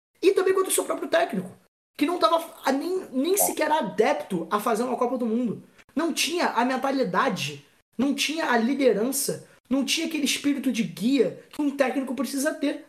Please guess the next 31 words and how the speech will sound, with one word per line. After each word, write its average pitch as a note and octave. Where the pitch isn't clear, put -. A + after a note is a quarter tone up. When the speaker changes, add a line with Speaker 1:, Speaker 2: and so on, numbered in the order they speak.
Speaker 1:
Você C#4+
vê C4+
o F4
Didier C#4+
Deschamps, C4
cara. D3
O -
Didier A3
Deschamps, C#4
ele C#4
mexendo C#4
no B3+
time, C4
ele A#3
motivando B3+
um A#3
time A#3+
que A3+
Speaker 2:
Pô. A#3+
Speaker 1:
tem, A#3
porra, A3
seis C4+
aí, A3+
é, F3
Speaker 2:
Inclusive, C#3
aqui, A#2+
Speaker 1:
desfalques G#3+
Speaker 2:
é, A3
é, -
Speaker 1:
absurdos. G3
Speaker 2:
aqui B2